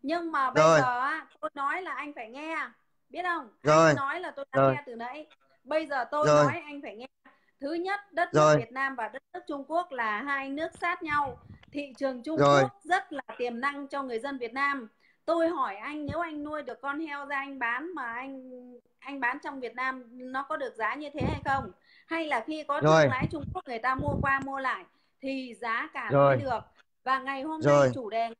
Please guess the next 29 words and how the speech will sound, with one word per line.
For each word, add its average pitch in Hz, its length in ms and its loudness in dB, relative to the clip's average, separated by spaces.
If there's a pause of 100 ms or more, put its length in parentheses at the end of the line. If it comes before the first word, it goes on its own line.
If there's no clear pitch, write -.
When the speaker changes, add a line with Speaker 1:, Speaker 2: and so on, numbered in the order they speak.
(120)
Speaker 1:
hôm 285 100 -10
nay 285 240 -4
cái 311 80 -8
này 262 220 -8
dừng 233 240 -8
lại, 233 260 0
tôi 269 140 -6
đã 294 100 -8
tuyên 285 220 -8
bố 254 180 -4
dừng 262 220 -8
lại 214 220 -2
ở 196 60 -4
đây. 254 240 -4
Và 233 120 -2
trước 381 280 -6
khi 320 100 -4
anh 285 160 -4
lên 269 160 -8
diễn 294 160 -6
đàn 240 300 0 (400)
là 262 220 2
anh 294 280 -6
đã 285 260 -6
sai 320 280 -4
chủ 226 120 -10
đề, 214 300 -4 (280)
đúng 254 180 -6
không? 320 260 -4